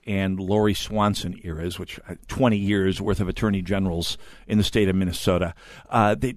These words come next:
the, the attorney general's office basically turned into a glorified consumer, uh, complaints office here. And that all seems so innocent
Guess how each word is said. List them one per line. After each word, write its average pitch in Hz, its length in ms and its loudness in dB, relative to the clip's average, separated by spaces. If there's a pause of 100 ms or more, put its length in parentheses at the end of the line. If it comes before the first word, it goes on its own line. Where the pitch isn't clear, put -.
the, - 140 -10
the 131 140 -4
attorney 165 260 2
general's 107 320 2
office 98 300 2
basically - 440 -6
turned 98 280 -4
into 95 220 -2
a 92 40 -2
glorified 90 640 -2
consumer, 92 800 0 (140)
uh, 104 100 -8
complaints 95 480 -4
office - 400 -6
here. 80 240 -4 (720)
And 175 340 6 (260)
that 285 240 6
all 226 300 4
seems 160 520 0
so 180 360 0
innocent 139 720 0